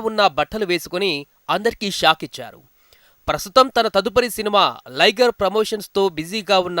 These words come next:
విజయ్ దేవరకొండ తన ట్రైలర్ లాంచ్ ఈవెంట్‌కి కేవలం ఐదు వందలు మాత్రమే విలువ చేసే ఒక టీ షర్ట్ మరియు చాలా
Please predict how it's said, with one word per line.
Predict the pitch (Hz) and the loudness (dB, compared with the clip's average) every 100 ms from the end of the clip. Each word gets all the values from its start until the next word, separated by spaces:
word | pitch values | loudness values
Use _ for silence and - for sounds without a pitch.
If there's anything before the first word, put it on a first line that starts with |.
| 165 | 0
విజయ్ | 147 151 214 | 0 0 0
దేవరకొండ | 156 165 165 160 147 165 127 147 _ _ _ - | 0 -6 -6 -4 0 0 0 -8 _ _ _ -4
తన | 190 | -2
ట్రైలర్ | 202 196 214 269 247 | 0 4 4 6 4
లాంచ్ | 220 220 - - - | 4 2 0 -14 -10
ఈవెంట్‌కి | 196 208 196 - 190 143 143 _ _ - | -8 -4 -6 -6 -8 -6 -10 _ _ 4
కేవలం | 196 254 269 247 | 6 8 6 4
ఐదు | 165 208 | 2 2
వందలు | 254 247 240 | 0 0 0
మాత్రమే | 208 202 - 202 208 | 2 0 0 0 2
విలువ | 180 185 208 | 2 -2 0
చేసే | 185 175 214 | 0 0 2
ఒక | 226 - | 0 -2
టీ | - 233 | -6 -6
షర్ట్ | 269 254 - | -4 -6 -6
మరియు | 165 160 208 156 170 _ _ - | -6 -4 -4 -4 -6 _ _ 4
చాలా | 233 294 | 6 8